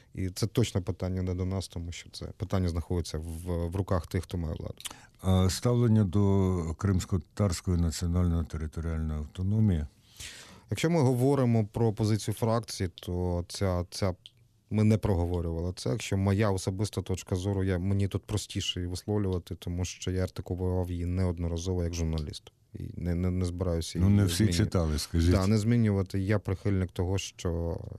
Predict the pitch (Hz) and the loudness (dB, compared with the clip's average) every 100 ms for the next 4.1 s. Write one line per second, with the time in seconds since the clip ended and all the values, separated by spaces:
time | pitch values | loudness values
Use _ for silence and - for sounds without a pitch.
0 | - - - 90 82 - - 82 80 78 | -10 -10 -4 -2 -2 -4 -8 -4 -6 -6
1 | 78 90 - - 101 - - - - - | -6 -6 -8 -10 -14 -16 -20 -20 -20 -14
2 | - 113 98 95 95 92 92 85 85 - | -2 2 4 2 0 -2 -4 -4 -6 -4
3 | 80 - 78 76 76 76 - - - - | -4 -2 -6 -4 -6 -6 -8 -10 -12 -12
4 | - | -14